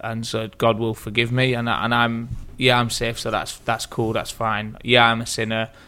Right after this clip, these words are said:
Like you say, it's, it, it's lost its weight, but also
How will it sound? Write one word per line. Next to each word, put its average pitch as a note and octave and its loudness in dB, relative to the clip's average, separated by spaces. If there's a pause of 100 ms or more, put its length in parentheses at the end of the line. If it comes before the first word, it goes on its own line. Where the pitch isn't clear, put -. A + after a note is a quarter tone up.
(120)
Like A#2+ 4
you A2+ -4
say, A2+ 4
it's, - -6
it, - -10 (260)
it's - -6
lost A#2+ 0
its - -6
weight, A#2+ 2 (400)
but - 6
also A#2 6